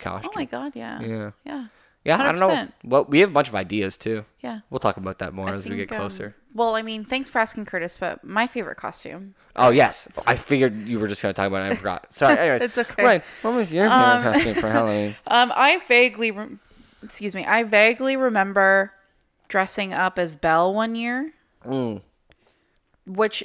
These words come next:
Speaker 1: she
Speaker 2: I'll
Speaker 1: was,
Speaker 2: do
Speaker 1: like,
Speaker 2: it.
Speaker 1: my favorite Disney princess for a long time 'cause I was like, "I love to read too. Oh my God." So, yeah, I was like, "Nobody understands me 'cause I'm an intellectual at, like, f-,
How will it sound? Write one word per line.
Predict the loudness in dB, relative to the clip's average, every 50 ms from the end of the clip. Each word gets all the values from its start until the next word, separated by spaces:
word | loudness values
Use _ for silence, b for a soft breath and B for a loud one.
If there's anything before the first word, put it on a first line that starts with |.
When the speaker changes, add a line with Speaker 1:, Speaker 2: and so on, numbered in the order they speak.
| -8
Speaker 1:
she | -8 -4 -2
Speaker 2:
I'll | -2 -2
Speaker 1:
was, | 0 -2
Speaker 2:
do | -2
Speaker 1:
like, | -2
Speaker 2:
it. | -2
Speaker 1:
my | -2 -4 -6
favorite | -6 -8 -8 -6 -6 -6 -4 -6 -8 -8
Disney | -8 -10 -10 -10 -10
princess | -12 -12 -14 -12 -12 -14 -14 -12
for | -10
a | -8 -8
long | -8 -8 -8
time | -10 -10 -10 -10 -10
'cause | -8 -6
I | -6 -6
was | -6 -6
like, | -6 -8 -6
"I | 0 2 4 4 4 4
love | 4 4 4 4 0
to | -4 -4
read | -2 -2 -2 -4 -2 -2 -2 -2 -2 -2 -2 -4 -6 -8 -8 -6
too. | -4 -2 0 0
Oh | 2 2 2 2 2 2 0 0 0 2 2 0 0 0
my | 0 0 0 0
God." | 0 2 4 6 8 8 8 8 6 4 2 2 0 -2 -2 -6 -8 -12 B B B B B B B B
So, | -8 -2 2 4 4 4 4
yeah, | 2 2 4 4 4 2 0 -4 -10 -14 -12 -10
I |
was | -10 -10 -6 -6
like, | -6 -6 -6 -6
"Nobody | -8 -8 -6 -6 -8 -8 -6 -8
understands | -8 -8 -10 -12 -12 -10 -10 -10 -10 -10 -12 -12 -16 -16
me | -18 -20 -20 -20 -14 _
'cause | -8 -4 -2
I'm | -2 -2 0
an | -2 -4 -4
intellectual | -6 -8 -6 -4 -4 -4 -4 -6 -8 -6 -6 -4 -4 -6 -6 -6
at, | -6 -6 -4
like, | -4 -4 -6
f-, | -6 -12 -20